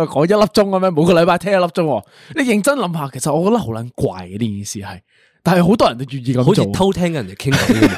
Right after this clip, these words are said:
Speaker 1: <laughs> 跟住明明嗱，如果你啱啱對於我哋講話我哋去澳門之後病嘅呢個情節，你都覺得笑到劇劇劇嘅話咧，係你無意中我哋嘅生活融入咗你嘅生活入邊咯。
Speaker 2: <laughs> 我哋朋友啊。
Speaker 1: 係咪啊？係咯，變咗我哋嘅朋友噉樣喎。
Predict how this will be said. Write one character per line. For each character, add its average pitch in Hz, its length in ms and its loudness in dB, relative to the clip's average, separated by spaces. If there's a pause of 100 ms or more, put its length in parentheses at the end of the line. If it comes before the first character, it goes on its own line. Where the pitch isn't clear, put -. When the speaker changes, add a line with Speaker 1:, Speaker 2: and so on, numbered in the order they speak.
(120)
Speaker 1:
<laughs> - 680 0
跟 - 120 0
住 294 80 -2 (340)
明 175 160 0
明 165 160 0
嗱， 143 260 -2 (120)
如 180 80 0
果 254 100 4
你 220 160 2
啱 185 40 -8 (140)
啱 240 140 0
對 160 160 -2
於 180 80 2
我 123 280 0
哋 120 260 -2 (180)
講 147 180 2
話 160 160 2
我 131 160 2
哋 139 80 0
去 143 80 -2
澳 135 200 2
門 139 240 0
之 185 80 2
後 147 80 0 (100)
病 131 100 -2
嘅 117 180 -4
呢 151 60 0
個 185 120 2
情 127 260 -6
節， 127 160 -4 (160)
你 156 80 6
都 226 100 4
覺 170 160 0
得 185 120 2
笑 156 160 -2
到 143 100 2
劇 107 220 -10
劇 - 100 -16
劇 - 160 -10
嘅 131 160 -2
話 120 200 2
咧， 135 160 -4 (360)
係 214 180 4
你 208 120 -2
無 139 100 -2
意 180 160 -4
中 254 260 -2 (120)
我 139 180 0
哋 170 80 2
嘅 170 60 0
生 226 180 0
活 160 80 0
融 135 180 -4
入 110 80 -8
咗 185 140 2
你 143 100 2
嘅 120 60 -2
生 139 140 0
活 113 100 0
入 98 60 -6
邊 98 140 -8
咯。 98 80 -10
Speaker 2:
<laughs> 180 300 2 (140)
我 - 80 4
哋 175 100 4 (120)
朋 156 80 -2
友 120 200 0
啊。 135 200 -2
Speaker 1:
係 233 80 2
咪 240 40 4
啊？ - 20 6
係 262 40 4
咯， 339 80 4
變 285 180 0
咗 294 60 2
我 190 120 0
哋 180 60 -4
嘅 160 120 -2
朋 135 180 -10
友 120 100 -6
噉 143 260 0
樣 131 80 0
喎。 104 180 -6